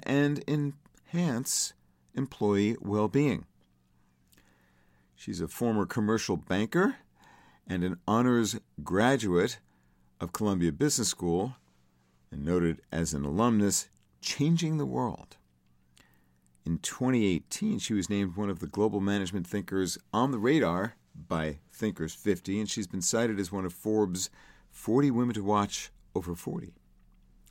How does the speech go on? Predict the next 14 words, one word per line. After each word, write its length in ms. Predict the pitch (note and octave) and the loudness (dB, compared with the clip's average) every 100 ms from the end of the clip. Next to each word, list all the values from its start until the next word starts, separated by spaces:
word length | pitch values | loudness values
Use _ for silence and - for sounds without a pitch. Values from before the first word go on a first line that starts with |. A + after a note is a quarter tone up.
| - - - - _ _ _ _ _ _ _ _ _ | -20 -20 -20 -20 _ _ _ _ _ _ _ _ _
I've 140 | - F#2 | -6 -2
known 180 | G2 F#2 | 0 0
Callie's 360 | A2 F#2 F2+ F2 | 0 0 0 0
work 320 | G2 F#2+ - | -2 -2 -10
for 140 | - | -8
a 60 | F#2 | -2
long 240 | F2 F#2+ | 0 0
time, 560 | F2+ - G2+ G#2 A#2+ D2+ - - | -2 -4 -2 -2 -2 -6 -10 -6
and 160 | E2+ | -2
it's 160 | E2+ - | -2 -2
great 400 | - E2 G2 A#2 | -6 2 4 4
to 120 | - G#2+ | 2 -2
have 360 | G#2+ F#2 F2+ | -2 -4 -6
her 360 | G2+ F2 E2 | -4 -2 -2